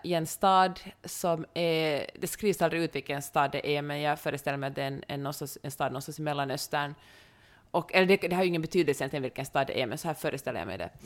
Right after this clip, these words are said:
Och de, eh, de träffas på en, en kurs i marknadsföring,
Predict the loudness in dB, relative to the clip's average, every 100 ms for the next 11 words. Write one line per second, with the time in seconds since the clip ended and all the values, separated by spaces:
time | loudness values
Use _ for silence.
0 | -20 -20 -12 -4 0 8 10 10 8 8
1 | 6 4 2 2 0 0 2 2 0 -4
2 | -4 -2 2 2 2 0 2 4 4 2
3 | -4 -4 -2 0 0 0 -4